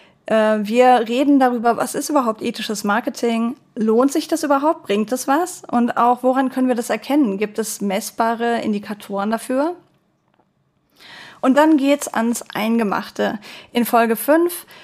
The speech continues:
triffst du Sandra Janke, die ist Business-Mentorin und, ähm, hat die Leuchtturm-Methode geschaffen.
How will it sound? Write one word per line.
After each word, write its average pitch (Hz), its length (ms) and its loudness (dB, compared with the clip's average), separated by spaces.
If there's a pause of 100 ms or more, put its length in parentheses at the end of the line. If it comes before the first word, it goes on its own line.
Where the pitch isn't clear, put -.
(160)
triffst - 360 0
du 240 300 2 (180)
Sandra 220 480 0
Janke, 214 540 0 (280)
die 214 300 0
ist 208 460 -6
Business-Mentorin 233 1040 -2
und, 208 680 -4
ähm, 196 600 -4
hat - 360 -8
die 202 340 -4 (640)
Leuchtturm-Methode 196 1800 -2 (100)
geschaffen. 226 520 -4